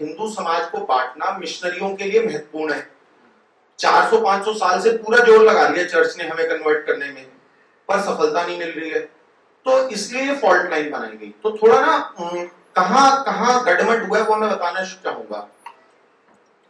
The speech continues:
जो धर्म के दस लक्षण बताए, उसमें एक लक्षण है शौच,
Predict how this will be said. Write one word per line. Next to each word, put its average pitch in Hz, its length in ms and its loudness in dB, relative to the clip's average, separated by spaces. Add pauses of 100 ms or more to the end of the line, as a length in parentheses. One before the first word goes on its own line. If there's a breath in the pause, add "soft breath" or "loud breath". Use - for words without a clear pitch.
जो - 180 4
धर्म 196 260 -2
के 240 200 6
दस - 240 0
लक्षण 214 320 -4
बताए, 117 400 -4 (880)
उसमें 185 300 -6
एक 208 260 6
लक्षण 190 260 -6
है 226 160 -6
शौच, - 720 -4